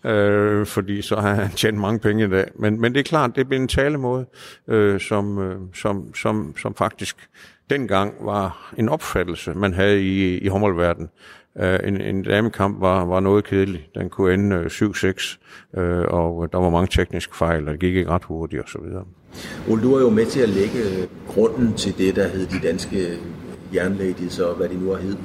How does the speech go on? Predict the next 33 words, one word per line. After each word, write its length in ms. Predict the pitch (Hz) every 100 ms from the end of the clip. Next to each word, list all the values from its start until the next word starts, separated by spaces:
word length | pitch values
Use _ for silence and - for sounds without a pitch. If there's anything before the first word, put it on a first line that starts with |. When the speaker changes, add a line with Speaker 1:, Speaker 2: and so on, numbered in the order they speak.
| -
Speaker 2:
op 160 | 92 92
igennem 220 | 95 90
tiden. 160 | - 95
Der 100 | 82
har 80 | 80
vundet 180 | 104
tre 220 | - 98 92
O 200 | 104 98
L-guldmedaljer, 640 | 101 104 104 98 87 95
må 100 | 92
man 160 | 87 82
bare 200 | 85 92
lige 120 | 90
sige. 180 | - 92
Det 60 |
er 20 | 95
der 80 |
altså 140 | 87 92
ikke 120 | 90
ret 140 | 90
mange 200 | 90 98
lande 220 | 98 95 101
i 60 |
verden 280 | 95 85 104
nogensinde, 420 | 90 101 - 92
der 40 | 92
har 60 |
prøvet 160 | - 101
at 60 | 95
vinde 180 | 95
noget 180 | 90 104
som 100 | -
helst. 220 | 92 -